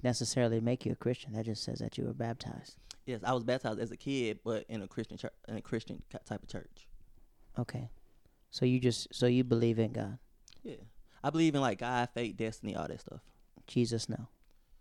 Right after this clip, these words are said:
Speaker 2: I mean, that's his son, right?
Speaker 1: Yeah, that's saying, you say you believe, so you, like, believe in, like, Christian views, but you don't believe in the rules of Christianity. Is that accurate?
Speaker 2: Y-, yeah,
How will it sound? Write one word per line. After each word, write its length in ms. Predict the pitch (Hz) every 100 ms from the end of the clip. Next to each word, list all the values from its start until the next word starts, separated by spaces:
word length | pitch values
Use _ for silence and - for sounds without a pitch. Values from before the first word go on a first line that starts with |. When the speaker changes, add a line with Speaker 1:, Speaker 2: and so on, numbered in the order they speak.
| - _ _ _ _ - - _ _ _ _ _ - - _ _ _
Speaker 2:
I 20 | 135
mean, 200 | 113 110
that's 200 | 120 -
his 80 |
son, 300 | - 139 123
right? 200 | 107 139 - - - _ _ _ _ _ _ - _ _ - _
Speaker 1:
Yeah, 80 | 147
that's 120 | 131
saying, 240 | - 131 113
you 120 | 120
say 180 | - 139
you 180 | 123 117
believe, 360 | 117 120 -
so 100 | -
you, 160 | 127 160
like, 240 | 139 110
believe 240 | 117 123 120
in, 80 |
like, 160 | 113 107
Christian 500 | - 131 - 123 117
views, 520 | 117 120 110 107 -
but 220 | - 113 120
you 40 |
don't 240 | 117 110
believe 360 | 117 113 117 110
in 260 | 110 107 -
the 100 | 113
rules 400 | 113 117 123 110
of 100 | 107
Christianity. 720 | - 113 - 110 107 - - 131
Is 100 | 117
that 180 | 123 -
accurate? 420 | 127 - 143 165
Speaker 2:
Y-, 100 | 135 -
yeah, 220 | 117